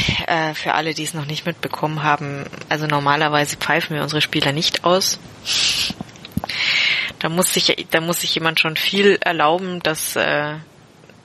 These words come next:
also dass das in größerer Menge, also ich meine, dass der ein oder andere Trottel, also der Augsburger an sich, wie der Stefan richtig gesagt hat, der ist natürlich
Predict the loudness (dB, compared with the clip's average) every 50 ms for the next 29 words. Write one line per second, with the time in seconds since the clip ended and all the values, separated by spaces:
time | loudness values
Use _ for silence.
0 | -20 -20 -20 -20 -20 -12 -4 0 0 0 2 2 2 0 0 0 -2 -4 -4 -6
1 | -6 0 4 4 4 4 4 2 2 2 2 2 0 2 0 0 0 -2 -2 -2
2 | 0 0 0 -2 0 0 2 2 2 2 2 2 2 2 0 0 0 -2 -4 -2
3 | 0 -2 0 0 0 -2 -2 -4 -8 -16 -20 -16 -16 -14 -14 -14 -14 -14 -14 -14
4 | -16 -14 -6 -4 -2 -2 0 0 2 2 4 2 2 0 2 2 2 2 0 -2
5 | 2 2 4 4 4 2 0 2 2 2 4 4 2 0 0 -2 -6 -8 -8 -10
6 | -10 -8 -6 -2 -2 -2 -2 -2 -6 -6 -4 -4 -4 -4 -4 -4 -2 -2 -2 -2
7 | -2 -2 -2 -2 -4 -4 -6 -8 -10 -12